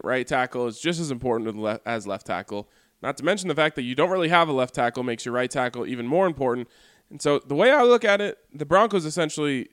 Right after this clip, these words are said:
got a left tackle here for the way that they have to run their offense. Now, if they go draft a guy, that's, that changes things. The way that they run their offense is they slide towards their right. They slide towards their left tackle to protect him 'cause he's not very good. So it's Juwan James who's gonna be out there on an island. Now,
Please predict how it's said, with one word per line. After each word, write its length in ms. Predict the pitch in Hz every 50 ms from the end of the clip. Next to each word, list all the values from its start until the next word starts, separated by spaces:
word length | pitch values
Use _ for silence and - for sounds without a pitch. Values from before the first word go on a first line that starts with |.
| _ _
got 200 | 131 143 143 131
a 20 | 120
left 260 | 131 160 160 160 -
tackle 360 | - 131 110 110 - 110 107
here 320 | 117 120 104 101 98 104 - _ _ _ _
for 140 | _ 139 139
the 80 | 131
way 160 | 127 135 139 135
that 100 | 131 -
they 100 | 135 131
have 140 | 131 120
to 80 | 127 123
run 140 | 120 117 117
their 120 | 110 107
offense. 400 | 113 113 113 - - 82 - -
Now, 140 | - 117 120
if 80 | 117 -
they 80 | 131
go 100 | 143 165
draft 320 | 147 151 180 196 202 196 -
a 40 | 139
guy, 160 | 127 120 117
that's, 200 | 110 110 - - - _
that 180 | - 117 - -
changes 400 | - 190 190 190 170 135 113 -
things. 280 | 117 104 104 104 - _ _ _ _ _ _ _ _ _
The 60 | _ 135
way 140 | 160 214
that 120 | 254 - -
they 120 | 202 202
run 180 | 196 190 180 175
their 160 | 160 151 143
offense 540 | 139 139 143 - 143 139 139 135 - - - _ _ _ _ _ _
is 140 | - 123 120
they 140 | 131 131
slide 400 | 127 - - 151 151 151 156 151
towards 340 | - - 143 131 131 131 127
their 160 | 123 123 120
right. 260 | 113 104 101 98 87 - _ _ _ _
They 200 | - 107 131 139
slide 340 | 139 - - 170 170 180 180
towards 220 | - 160 151 143 135
their 120 | 139 135
left 220 | 127 120 117 -
tackle 340 | - 117 110 107 - 110 113
to 60 | 110
protect 400 | 110 - 127 - 143 131 120 -
him 200 | 127 120 117 117
'cause 180 | 113 - 120 104
he's 100 | 104 95
not 180 | 110 110 110 -
very 200 | 113 107 107 98
good. 240 | 98 90 73 71 - _ _ _ _ _ _ _ _ _
So 180 | - - 139 135
it's 140 | 135 -
Juwan 360 | - 143 143 151 175 202 196 175
James 260 | 190 190 185 170 156
who's 120 | 156 131
gonna 140 | 131 127 127
be 120 | 117 123
out 140 | 120 117 113
there 140 | - 117 110
on 100 | 107 104
an 80 | 104 104
island. 380 | 107 117 110 95 82 - 127 _
Now, 320 | - 113 110 107 104 107